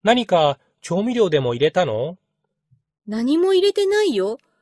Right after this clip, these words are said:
Speaker 2: ミックスしただけ。
Speaker 1: ミックスって？
Speaker 2: 人参とセロリを。
Speaker 1: 人参は人参のままでいいのに。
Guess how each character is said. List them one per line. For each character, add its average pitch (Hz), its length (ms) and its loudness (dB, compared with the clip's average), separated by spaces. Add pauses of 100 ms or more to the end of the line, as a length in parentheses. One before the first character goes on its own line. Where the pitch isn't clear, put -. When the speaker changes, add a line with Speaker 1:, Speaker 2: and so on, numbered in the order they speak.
(260)
Speaker 2:
ミ 285 120 -2
ッ - 140 -10
ク 302 100 -6
ス 214 160 -10
し - 80 -10
た 220 120 -4
だ 220 140 -4
け。 240 240 -6 (420)
Speaker 1:
ミ 185 280 -2
ッ - 80 -20
ク - 100 -14
ス 165 140 -6
っ - 20 -8
て？ 135 440 -4 (720)
Speaker 2:
人 359 280 4
参 381 260 -2
と 349 280 -4
セ 392 160 -2
ロ 392 120 2
リ 226 140 -4
を。 165 160 -6 (760)
Speaker 1:
人 196 260 -2
参 226 200 -2
は 220 320 4 (140)
人 156 260 -4
参 196 220 -4
の 202 80 -2
ま 196 120 2
ま 202 140 2
で 165 140 -4
い 180 140 -2
い - 20 -2
の 190 160 -2
に。 143 360 -6